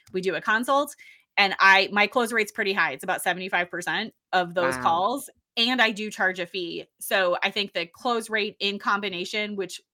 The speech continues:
Speaker 1: with what is a more premium fee, is even more spectacular that we're able to build those trust with,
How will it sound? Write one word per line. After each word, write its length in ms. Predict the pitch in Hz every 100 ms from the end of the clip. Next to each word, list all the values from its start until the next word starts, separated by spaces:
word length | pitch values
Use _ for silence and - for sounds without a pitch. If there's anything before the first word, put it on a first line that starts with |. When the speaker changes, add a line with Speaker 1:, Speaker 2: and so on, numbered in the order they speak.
| _
Speaker 1:
with 180 | 185 208
what 240 | 214 208 202
is 220 | 190 196
a 100 | 180
more 240 | 190 180
premium 640 | 180 214 202 202 196 190 -
fee, 400 | - 180 233 294 _ _ _ _
is 180 | - 196 -
even 280 | 202 196
more 220 | 190 196 190
spectacular 760 | 180 151 139 143 151 135 147
that 140 | 180
we're 80 | 170
able 220 | 170 180
to 80 | 185
build 240 | 175 160 147
those 160 | 139
trust 340 | - 95 -
with, 100 | -